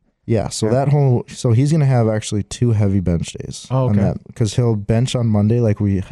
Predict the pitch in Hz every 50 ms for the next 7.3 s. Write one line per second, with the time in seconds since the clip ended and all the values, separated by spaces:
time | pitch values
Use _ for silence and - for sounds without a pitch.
0 | - _ - 107 101 98 95 95 110 107 107 107 107 101 95 - _ - 113 107
1 | - - 135 135 139 147 147 - - _ _ _ _ _ _ _ _ _ _ _
2 | _ _ _ _ _ - - 117 113 113 107 104 113 107 104 110 101 98 92 101
3 | 104 101 101 98 - - - 104 98 104 101 98 95 92 92 - - 95 92 90
4 | 87 - - _ - 107 92 - - - - 117 117 113 104 95 95 90 92 95
5 | 92 92 90 92 92 92 92 90 92 98 92 85 85 87 _ _ _ _ _ _
6 | _ - 104 98 90 90 - - 95 90 85 - - 107 95 80 76 76 85 -
7 | - 53 50 50 - -